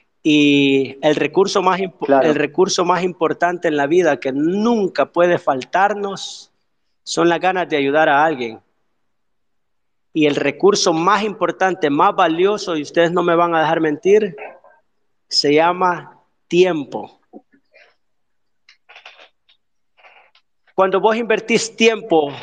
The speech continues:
Speaker 2: Bueno.
Speaker 1: en una persona, estás invirtiendo dinero, porque dinero es igual a tiempo. Cuando nos contratan, nos contratan por nuestro tiempo, no por lo bonito que somos. Entonces,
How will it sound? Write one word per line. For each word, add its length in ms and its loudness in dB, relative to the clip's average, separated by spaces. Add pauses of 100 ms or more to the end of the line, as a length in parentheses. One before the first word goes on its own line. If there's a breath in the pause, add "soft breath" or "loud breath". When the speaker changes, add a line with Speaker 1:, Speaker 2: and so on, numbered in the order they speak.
Speaker 2:
Bueno. 200 2
Speaker 1:
en 80 4
una 260 2
persona, 760 0
estás 240 -2
invirtiendo 520 0
dinero, 420 0
porque 240 -6
dinero 320 2
es 60 0
igual 240 2
a 100 -6
tiempo. 400 -2
Cuando 220 -2
nos 120 -4
contratan, 540 -2
nos 120 -2
contratan 520 -2
por 160 -2
nuestro 320 -6
tiempo, 340 0
no 160 0
por 160 -2
lo 120 -4
bonito 400 -2
que 100 -4
somos. 480 -2 (400 loud breath)
Entonces, 960 -2